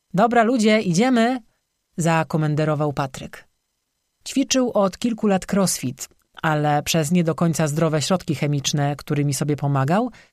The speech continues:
zamiast żylastego, silnego ciała posiadał sylwetkę napompowanego osiłka o zbyt szczupłych nogach. Zdawało mu się to jednak w ogóle nie przeszkadzać. Uwielbiał eksponować swoje bicepsy.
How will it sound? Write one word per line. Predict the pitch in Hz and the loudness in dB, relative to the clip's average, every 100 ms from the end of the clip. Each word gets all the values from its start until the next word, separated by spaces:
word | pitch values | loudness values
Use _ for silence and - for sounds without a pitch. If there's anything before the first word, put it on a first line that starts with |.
| _ - | _ -2
zamiast | 175 170 165 - | 2 2 0 -2
żylastego, | 170 170 165 - 233 190 175 | 0 2 0 0 0 0 0
silnego | - 160 180 170 156 | 0 2 2 2 0
ciała | 156 143 208 269 - _ _ _ | 0 0 0 -2 -8 _ _ _
posiadał | - 202 233 214 196 | -4 0 2 2 2
sylwetkę | 196 185 214 - 202 196 | 0 2 0 0 0 2
napompowanego | 190 185 190 185 180 175 180 190 185 | 2 2 2 0 2 2 2 2 2
osiłka | 185 - 175 135 160 208 - | 0 0 0 0 0 0 -2
o | 175 156 | 0 0
zbyt | 156 156 180 180 | 0 0 0 0
szczupłych | - 170 143 165 135 | -4 -4 -2 -2 0
nogach. | 165 135 135 151 - _ _ _ _ _ _ _ | -2 -2 -8 -10 -18 _ _ _ _ _ _ _
Zdawało | 156 147 175 269 269 | -2 0 2 2 2
mu | 247 | 2
się | 202 220 | 0 0
to | 196 | 2
jednak | 196 185 165 | 2 2 2
w | 151 | 0
ogóle | 165 254 254 | 0 2 2
nie | 214 | 2
przeszkadzać. | - 170 - 135 151 131 - - _ _ _ | 2 -2 -2 -4 -4 -6 -8 -12 _ _ _
Uwielbiał | 170 156 240 233 202 190 | -2 2 2 2 2 0
eksponować | 175 147 - 147 170 165 139 | -2 -4 -4 0 0 0 -2
swoje | - 139 131 | -2 0 0
bicepsy. | 139 131 135 - - | -2 -2 -2 -2 -8